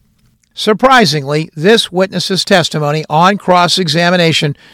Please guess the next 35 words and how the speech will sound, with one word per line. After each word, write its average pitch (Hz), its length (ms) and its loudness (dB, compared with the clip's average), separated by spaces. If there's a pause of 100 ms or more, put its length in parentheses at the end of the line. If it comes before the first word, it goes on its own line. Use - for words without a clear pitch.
(180)
actually 151 460 -2
held 151 260 2
up 151 200 0
decently, 131 640 -4 (480)
at - 100 -8
least 190 280 -4
better 160 260 2
than 180 160 0
Mister 156 300 0
Spiesel's. 170 600 0 (1120)
Trials 208 580 2
are 165 240 4
conducted 190 500 2
differently 165 480 2
under 185 200 4
the 196 100 4
rules 180 320 6
of 185 100 2
procedure 165 600 2
for 180 100 -2
the 156 100 2
particular 160 720 0
court 175 380 2
they 151 160 -2
are 147 160 2
held 160 320 4
in, 135 220 -2 (420)
and 190 320 2
during 190 300 0
this - 400 4
particular 185 640 0
era 147 420 2 (240)
in 208 220 2
New 262 120 -2
Orleans 151 580 0